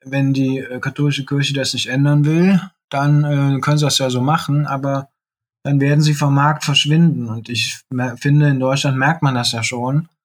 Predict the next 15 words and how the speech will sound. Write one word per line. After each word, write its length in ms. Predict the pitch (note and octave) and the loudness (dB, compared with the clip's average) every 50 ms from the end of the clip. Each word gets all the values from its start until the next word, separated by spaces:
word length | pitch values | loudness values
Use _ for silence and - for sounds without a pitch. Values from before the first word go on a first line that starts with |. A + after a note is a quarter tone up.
| _ _ _ _ _ _ _ - | _ _ _ _ _ _ _ -6
ein 120 | C3+ C3 | -4 -4
Stück 320 | - - - C#3 C3+ - C#3 | -2 -2 -2 -2 -2 -2 0
weit. 420 | C#3 C3+ C#3 D3 D3+ C#3+ - - - - | 2 2 4 2 2 0 -2 -4 -6 -6
Es 180 | A#2 - - | -8 -8 -4
war, 160 | B2 B2+ B2+ | -4 -4 -2
glaub 220 | B2 C3 C3 C3 B2+ | 0 0 0 0 -2
ich, 100 | B2 - | -2 -4
dieser 520 | - C3 B2 B2+ C3 B2 B2 A#2+ A#2 A2+ - _ - | -4 -4 -2 -2 -2 -2 -2 -4 -6 -8 -12 _ -8
Medienempfang 720 | B2 C3 C#3 D3 D3+ D3+ D3+ C#3+ C#3+ C#3+ C#3+ C#3+ C#3 C#3 C#3 | -2 0 2 4 4 4 4 4 2 2 2 2 2 2 2
in 100 | C3+ C3 | 0 0
Berlin 380 | B2 A#2 B2 C3+ D3 D#3 D#3 | -2 -2 0 2 2 2 2
vor 160 | D3 D3+ D3 C#3+ | 0 -2 -2 -4
zwei, 220 | - - C#3+ C#3+ | -2 -2 -2 0
drei 260 | C#3+ C#3 C#3 C#3 C3+ | 0 0 0 -2 -2
Wochen, 440 | C#3 C#3+ C#3+ - D#3 D#3 D#3 E3 | -2 -4 -2 0 0 0 0 -2